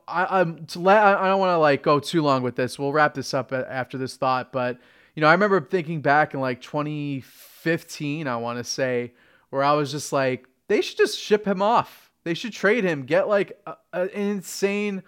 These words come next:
haul back for him, and, like, set themselves up for a better future and, like, make the postseason quicker." But after hearing your thoughts about why he's there and, and ticket sales and everything,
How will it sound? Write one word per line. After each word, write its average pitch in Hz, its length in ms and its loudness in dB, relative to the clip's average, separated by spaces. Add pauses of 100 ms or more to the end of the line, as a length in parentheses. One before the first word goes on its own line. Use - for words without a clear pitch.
(120)
haul 190 360 6
back 127 380 -2
for 123 360 -4
him, 123 180 -6 (400)
and, 160 140 2
like, 160 140 2
set - 260 0
themselves 175 500 -2
up 175 220 0
for 165 300 -4
a 156 40 -4
better 156 320 0
future 156 540 -6
and, 175 120 -8
like, 143 200 -2
make 147 200 -4
the 160 80 -6
postseason 147 640 -8
quicker." 123 440 -8 (440)
But 175 320 8
after 196 340 4
hearing 196 300 0
your 180 140 -2
thoughts 170 380 2
about 139 540 2
why 143 360 4
he's 151 280 -4
there 160 340 2
and, 135 140 -4
and 131 220 -8
ticket 160 300 -6
sales 180 280 0
and 175 80 -8
everything, 185 440 -6